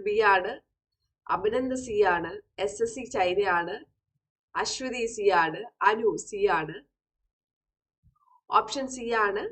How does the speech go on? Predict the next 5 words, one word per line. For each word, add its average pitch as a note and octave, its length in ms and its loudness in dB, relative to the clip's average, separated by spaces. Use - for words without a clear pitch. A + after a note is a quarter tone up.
ചൈനയാണ് F#3+ 760 0
ട്ടോ. D#3+ 120 -2
അടുത്തത്, D3 380 -4
പ്രോജക്ട് D4+ 600 6
വിജയക് G3+ 420 6